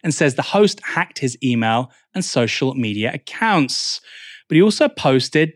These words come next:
this allegation. "While Dan was in New Zealand visiting his family, I stayed at his flat to cat sit, and one day while doing some laundry, I found a holdall stuffed down the back of the washing machine.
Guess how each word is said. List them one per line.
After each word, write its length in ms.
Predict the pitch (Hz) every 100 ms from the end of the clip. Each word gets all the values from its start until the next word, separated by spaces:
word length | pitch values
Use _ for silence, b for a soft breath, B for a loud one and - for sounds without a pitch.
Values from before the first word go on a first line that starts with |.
| -
this 480 | 123 123 - - - -
allegation. 500 | 175 202 151 - 113 _ _ _ -
"While 180 | 175
Dan 260 | 160 156 151
was 160 | 139 139
in 100 | 131
New 140 | 127
Zealand 500 | 117 135 131 123 120 127
visiting 440 | 123 117 - 120
his 180 | 113 110
family, 460 | - 139 131 123 127
I 80 | 135
stayed 420 | 123 - 170 165
at 60 | 123
his 160 | 113 -
flat 300 | 110 117 -
to 100 | 123
cat 260 | 120 127
sit, 320 | - 180 165 B B B -
and 140 | 160
one 180 | 175 170
day 180 | 147 135
while 160 | 131
doing 220 | 123 123
some 240 | 120 123 117
laundry, 380 | 113 117 127 180
I 80 |
found 280 | 139 120 117
a 40 | 143
holdall 520 | 220 226 185 120 95
stuffed 440 | - 156 143 -
down 300 | 131 123 123
the 60 | 123
back 320 | 120 113 -
of 120 | 117
the 80 | 135
washing 280 | 185 - 139
machine. 440 | 123 131 104 92